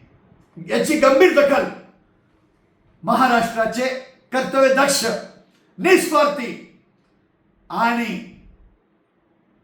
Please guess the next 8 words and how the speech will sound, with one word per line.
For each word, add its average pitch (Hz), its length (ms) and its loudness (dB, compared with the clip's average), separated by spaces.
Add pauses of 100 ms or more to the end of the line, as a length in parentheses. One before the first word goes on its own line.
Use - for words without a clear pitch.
(240)
शिस्तप्रिय 247 840 -4 (180)
असे 226 280 -2
मुख्यमंत्री 190 1000 -6 (180)
देवाभाऊ 277 880 4 (420)
आता 240 240 -8
आपल्याकडूनच 226 640 -10
अपेक्षा 196 520 -12
आहे. - 340 -14